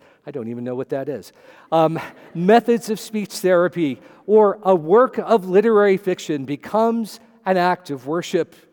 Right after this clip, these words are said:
The focus isn't on our efforts, but on Christ and his glory as he makes all things new.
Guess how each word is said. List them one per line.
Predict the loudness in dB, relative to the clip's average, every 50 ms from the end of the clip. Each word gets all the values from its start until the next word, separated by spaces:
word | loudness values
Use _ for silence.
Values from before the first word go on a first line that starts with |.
| _ _ _ _ _ _ _ _ _ _ _
The | -4 -4 0
focus | 2 4 4 4 4 2 -2 0 0
isn't | -2 -2 0 -2 -6 -6 -4
on | -4 -2 -2 -2 -2 -4
our | -4 -2 -2 -2 0 -2 -2
efforts, | -4 -4 -6 -8 -8 -6
but | -4 -4 -4 -2
on | -4 -6 -8 -10
Christ | -14 -12 -8 -4 -2 -2 -2 -4 -6 -12 -18 -16 -10
and | -10 -10 -10 -8
his | -4 -4 -4 -4 -4 -10
glory | -14 -8 -4 -2 0 0 0 0 -2 -6 -8 -12 _ -20 -20 -20 -20 -10 0
as | 0 0 0 0
he | -2 0
makes | 2 2 0 0 -2 -2
all | 0 2 2 2 0
things | -2 -4 -4 -4 -6 -10 -10
new. | -8 -6 -6 -6 -8 -12 -18